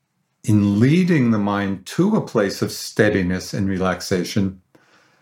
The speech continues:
rather than the effort to concentrate, I started using the phrase, or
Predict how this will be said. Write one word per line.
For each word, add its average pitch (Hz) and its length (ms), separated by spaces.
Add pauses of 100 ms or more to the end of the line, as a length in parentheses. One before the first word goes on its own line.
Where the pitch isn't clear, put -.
(340)
rather 143 520
than 120 540 (320)
the 113 300
effort 165 440
to - 80
concentrate, 101 880 (760)
I 110 120
started 139 640
using 120 400
the 104 80
phrase, 104 720 (260)
or 101 340